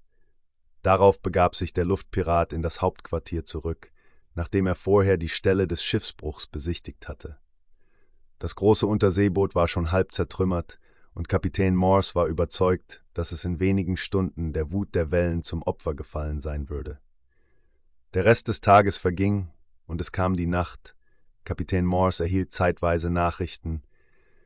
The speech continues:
aber es wurde ihm gemeldet, dass die Schiffbrüchigen noch immer in totenähnlichem Schlafe lägen. Erst am nächsten Morgen wurde gemeldet, dass sie erwacht seien und dass man ihnen Speise und Trank gereicht hätte.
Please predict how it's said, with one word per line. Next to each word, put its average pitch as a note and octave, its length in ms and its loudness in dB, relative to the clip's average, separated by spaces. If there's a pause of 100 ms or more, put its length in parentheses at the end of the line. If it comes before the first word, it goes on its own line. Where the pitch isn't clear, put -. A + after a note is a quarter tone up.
(120)
aber F2+ 200 0
es F#2 140 0
wurde A2 200 4
ihm G2+ 140 0
gemeldet, F#2 680 0
dass - 180 -6
die E2+ 100 -8
Schiffbrüchigen F#2 800 -2
noch E2+ 160 -6
immer F#2 320 -2
in D#2+ 200 -8
totenähnlichem E2+ 920 -6
Schlafe D#2 480 -6
lägen. - 440 -12 (1400)
Erst F#2+ 280 0
am G2+ 100 4
nächsten G2+ 280 0
Morgen G2 420 6
wurde F2+ 180 0
gemeldet, F2 680 -2
dass E2+ 160 -4
sie F#2 100 -2
erwacht F2+ 400 0
seien D#2 360 -6
und - 200 -8
dass F2+ 140 -2
man F2+ 140 -2
ihnen F2 220 -4
Speise F2+ 520 0
und - 180 -8
Trank F2+ 360 -4
gereicht C#2+ 460 -10
hätte. - 280 -14